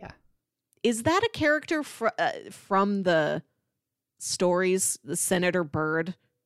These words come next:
Speaker 2: I didn't know if that was a name I was supposed to recognize.
Speaker 1: Um, yeah, that, that is, I think,
Speaker 2: Oh.
Speaker 1: uh, let's, well, he's not, um, let's see, Senator B Y R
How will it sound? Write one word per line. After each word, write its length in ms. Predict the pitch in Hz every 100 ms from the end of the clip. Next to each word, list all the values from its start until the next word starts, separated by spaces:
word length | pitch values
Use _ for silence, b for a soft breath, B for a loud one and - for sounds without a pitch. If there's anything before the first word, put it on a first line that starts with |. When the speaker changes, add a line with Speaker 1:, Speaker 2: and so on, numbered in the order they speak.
| _
Speaker 2:
I 100 | 185
didn't 100 | 202
know 120 | 196
if 100 | 196
that 100 | -
was 120 | 175 180
a 60 |
name 300 | 165 156 156
I 80 | 147
was 100 | 151
supposed 260 | - 147 -
to 80 |
recognize. 540 | 151 - - - - 131
Speaker 1:
Um, 440 | 131 127 131 123 - _ _ _ _ _ _ _ _ _ _
yeah, 440 | 120 165 311 113 85 -
that, 280 | 139 123 - - 123
that 160 | 135
is, 160 | 147 135
I 60 | -
think, 280 | - 214 226
Speaker 2:
Oh. 300 | 403 523 175 -
Speaker 1:
uh, 340 | 151 151 151
let's, 300 | 135 139 - -
well, 320 | 131 147 147
he's 340 | 135 156 170 156
not, 480 | 196 208 190 - -
um, 580 | - 143 143 139 139 139 - - _ _ _ _ _ _ _ _ _ _ _ _
let's 100 | -
see, 120 | - -
Senator 1200 | - 117 117 113 113 113 107 107 107 104 107 101
B 380 | 95 98 98
Y 360 | 95 92 92 90 -
R 360 | 80 82 73